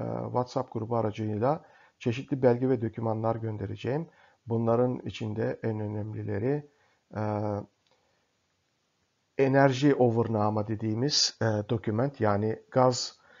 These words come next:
ve elektriği üzerinize almayla ilgili bir doküment. E, ki-, kiracı olarak ev kiraladığınızda veya ev sahibi olarak ev satın aldığınızda,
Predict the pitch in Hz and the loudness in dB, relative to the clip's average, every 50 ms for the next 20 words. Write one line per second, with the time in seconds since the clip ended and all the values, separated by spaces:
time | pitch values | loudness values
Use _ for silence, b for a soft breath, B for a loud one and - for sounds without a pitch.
0 | b b b b - 117 120 117 - 123 123 123 120 - - 117 120 113 113 120 | b b b b 2 4 4 4 4 4 2 2 0 -2 -2 -2 0 0 0 0
1 | 139 156 - - - 117 113 120 113 113 110 110 104 113 120 113 117 - - b | -2 -4 -6 -6 -4 -2 0 0 0 0 -2 -4 -2 0 0 0 0 -2 -6 b
2 | b b b b b b _ - 123 127 123 123 120 117 113 107 107 104 104 - | b b b b b b _ 0 2 2 4 4 4 2 2 2 0 -2 -4 -6
3 | 104 107 107 107 - 113 104 - - 110 120 147 147 - - - B B B B | -8 -6 -6 -6 -6 -6 -8 -6 -4 -2 -2 -2 -4 -6 -10 -18 B B B B
4 | B B B B B _ - - 117 113 113 113 113 - - - _ _ _ _ | B B B B B _ -4 0 2 2 2 2 0 -4 -12 -20 _ _ _ _
5 | _ - - 139 120 123 123 120 120 131 147 139 - 135 123 123 123 131 127 - | _ -2 2 4 6 8 8 6 6 4 0 2 4 4 4 4 4 4 2 0
6 | 127 127 123 123 - 131 120 117 117 113 113 110 120 113 113 113 110 117 135 131 | -2 -2 -2 -2 -2 0 2 2 4 2 0 0 -2 -2 -2 -2 -2 2 2 2
7 | 113 117 110 117 117 120 120 - 123 127 117 - - 120 117 117 117 117 127 123 | 2 4 4 6 6 6 6 4 2 0 0 0 0 2 4 4 2 2 0 0
8 | 120 120 117 123 120 - - 131 123 - - 120 - - 120 113 107 107 107 107 | 2 2 2 0 0 0 -2 -2 -2 -2 -4 -4 -2 0 2 2 2 2 0 -2
9 | 110 107 107 104 110 127 135 151 160 b b | -2 -2 -4 0 2 4 4 4 2 b b